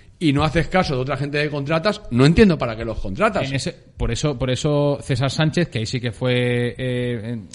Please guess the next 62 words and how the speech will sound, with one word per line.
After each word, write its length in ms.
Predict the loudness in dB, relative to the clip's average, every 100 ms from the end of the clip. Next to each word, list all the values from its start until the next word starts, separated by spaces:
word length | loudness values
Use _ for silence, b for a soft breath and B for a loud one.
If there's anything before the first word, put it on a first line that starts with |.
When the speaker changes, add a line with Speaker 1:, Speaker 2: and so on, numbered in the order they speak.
| -10
Speaker 2:
tuvo 200 | -6 -4
ese, 260 | -2 -2 -2
esa 160 | -2
dignidad, 460 | -2 0 2 2 0
dijo, 300 | -2 -2 -4
"Bueno, 240 | -4 -6 -10
si 240 | -10 -8
yo 140 | -6 -4
le 80 |
digo 120 | -4 -4
a 60 |
Celades 340 | -6 -6 -6 -6
que 180 | -8
confío 320 | -6 -8 -6 -4
en 80 |
él 100 | -4
y 40 | -4
que 100 | -6
quiero 180 | -8 -6
que 60 |
continúe, 480 | -6 -4 -2 -2 -2 b b b
y 80 | -4
a 60 | -2
los, 500 | 0 -2 -6 -8 -16 -10
mm, 500 | -8 -8 -10 -8 -2
veinte 260 | 0 0
minutos 540 | 0 0 -2 -4 -6 -8
lo 320 | -6 -4 -4
destituís, 640 | -2 -2 -2 -2 -2 -2 -8 -10
pues 120 | 0
entonces 340 | 2 2 -4 -4
yo 160 | -8
qué 180 | -8 -4
Speaker 1:
<laughs> 60 | 8
Pues 120 | 10
lo 60 | 12
Speaker 2:
pienso". 120 | 12
Speaker 1:
mismo 80 | 12
que 60 | 12
le 80 | 12
pasó 180 | 10
a 40 | 8
Salvo 240 | 8 8
y 40 | 8
a 40 |
Rufete 480 | 6 6 6 6 6
cuando 460 | 4 4 4 4
los 120 | 2 2
pusieron 300 | 2 4 4
de 100 | 2
florero, 520 | 4 8 8 6 4 B B -6
o 120 | 0
como 140 | 4
mucho 200 | 6 8
pasa 180 | 8 8
eso. 240 | 8 4 4
Esta 260 | 4 6 4
es 80 | 6
la 120 | 4
realidad 400 | 4 2 2 2
del 100 | 4
Valencia. 500 | 2 2 -2 -4